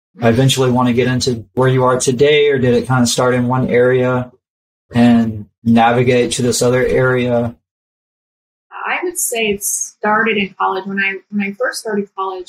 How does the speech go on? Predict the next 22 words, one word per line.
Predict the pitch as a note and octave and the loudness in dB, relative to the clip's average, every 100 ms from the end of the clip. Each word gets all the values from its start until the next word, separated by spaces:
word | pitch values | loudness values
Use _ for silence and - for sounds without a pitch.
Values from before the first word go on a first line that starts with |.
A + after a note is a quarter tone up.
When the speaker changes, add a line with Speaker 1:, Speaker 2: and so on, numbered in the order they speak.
| - | -8
Speaker 2:
I | F3+ F3 | -6 -6
was | F3 E3+ E3+ - | -8 -10 -10 -8
pre-med. | A3+ A3 F#3 C#3+ - - _ - | 0 0 0 -2 -6 -10 _ -6
I, | F3 E3 D#3 - | -4 -2 -6 -4
I | F#3 | 0
knew, | G3+ A#3+ | 2 2
I | G#3+ G#3+ | -2 -2
really | G3+ B3 G#3+ | -2 -2 -2
loved | F#3 - | -4 -6
the | _ | _
human | E3+ D#3 D3 | -20 -20 -10
body. | C#3 C3+ C3 _ _ _ _ _ _ _ - - | -8 -8 -10 _ _ _ _ _ _ _ -10 -6
I | F#3 F#3+ F#3+ | 0 0 0
learned | F3+ G3+ F#3+ F#3 F#3+ G3 _ | -2 -2 -4 -8 -12 -12 _
that | - E3+ D#3+ - _ _ _ _ - | -6 -4 -4 -6 _ _ _ _ -2
patient | G#3 G#3+ G#3+ G#3 | 0 2 -2 -2
interactions | G3 F3+ E3 D#3+ - D3+ D3+ - | -8 -8 -8 -8 -12 -20 -18 -12
were | D#3+ | -10
not | D#3+ D#3 D#3 - _ - E3+ | -8 -8 -8 -10 _ -20 -14
my | D3+ D3+ | -12 -10
cup | - | -14
of | - | -16